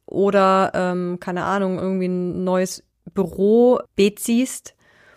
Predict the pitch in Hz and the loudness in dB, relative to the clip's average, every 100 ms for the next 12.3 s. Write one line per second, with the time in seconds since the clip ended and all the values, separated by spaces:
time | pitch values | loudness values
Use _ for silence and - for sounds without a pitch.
0 | _ _ 180 180 175 185 185 208 214 202 | _ _ -2 0 0 2 2 2 2 0
1 | - 196 185 175 196 190 185 190 220 233 | -4 2 4 6 4 2 0 2 2 0
2 | 269 262 208 196 190 196 196 202 214 208 | 0 0 0 0 0 0 0 0 -2 -2
3 | - 202 226 214 214 214 - - _ - | -2 -2 2 4 4 4 0 -8 _ -10
4 | - - 208 - 196 208 196 196 214 220 | -10 -6 -4 -2 0 0 0 2 0 -2
5 | - 196 202 208 220 214 - 190 190 - | 0 2 2 2 0 -2 -4 -6 -6 0
6 | 185 185 185 185 175 _ _ _ 180 - | 2 4 2 0 -4 _ _ _ -4 -4
7 | - - 180 175 180 - 175 - 180 185 | -8 -4 -4 -4 -8 -10 -12 -4 2 2
8 | 175 180 190 185 175 175 175 - - 190 | 2 2 2 2 2 0 0 -2 -2 0
9 | 185 170 165 165 170 _ - 170 165 - | 0 0 0 -2 -4 _ -8 -4 -4 -6
10 | 165 170 - 160 - - 156 _ _ _ | -6 -6 -4 -4 -4 -8 -10 _ _ _
11 | - 175 226 240 170 156 151 156 156 147 | -4 0 0 0 -4 -2 -4 -6 -8 -6
12 | 143 151 | -8 -10